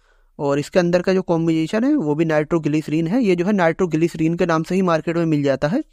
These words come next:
तो इसका जो यूज़ होता है वो होता है हार्ट प्रॉब्लम, जब दिल से संबंधित कोई बीमारी होती है, किसी को दिल की कोई भी बीमारी होती है, दिल अच्छे से तरीके से काम नहीं कर पाता या कोई भी डिसीज़ होती है दिल की, तब इसको जो है यूज़ में लिया जाता है। या फिर हार्ट अटैक,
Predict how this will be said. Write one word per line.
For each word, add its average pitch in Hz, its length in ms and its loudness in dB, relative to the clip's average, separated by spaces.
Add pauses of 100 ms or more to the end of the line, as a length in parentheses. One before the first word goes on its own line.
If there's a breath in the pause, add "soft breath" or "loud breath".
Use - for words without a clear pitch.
(580 soft breath)
तो 135 360 -2 (320)
इसका 185 260 0
जो 185 80 2
यूज़ 170 260 0
होता 170 240 0
है 262 140 2
वो 175 140 0
होता 156 280 2
है 185 240 0 (600)
हार्ट 147 280 0
प्रॉब्लम, 180 440 2 (260)
जब 156 140 0
दिल 156 200 2
से 196 160 -2
संबंधित 165 420 0
कोई 185 140 4
बीमारी 147 320 2
होती 156 260 -2
है, 226 80 0
किसी 175 220 -2
को 185 140 2
दिल 151 180 0
की 180 280 -2 (340)
कोई 165 160 2
भी 175 160 0
बीमारी 165 320 2
होती 151 300 -2
है, 320 140 2 (280)
दिल 156 200 2
अच्छे - 320 -4
से 175 120 0
तरीके 170 380 -2
से 190 160 -2
काम 160 160 0
नहीं 170 200 0
कर 156 120 0
पाता 156 200 2
या 214 60 2
कोई 220 240 2
भी 233 80 0
डिसीज़ 214 280 0
होती 175 200 0
है 175 60 2
दिल 170 160 2
की, 277 160 -2 (380)
तब 160 140 2
इसको 175 260 0
जो 170 80 0
है 208 280 -2
यूज़ 160 220 -2
में 185 100 2
लिया 170 180 2
जाता 170 240 0
है। 240 100 2
या 175 140 2
फिर 196 140 0
हार्ट 143 280 -2
अटैक, 156 360 -2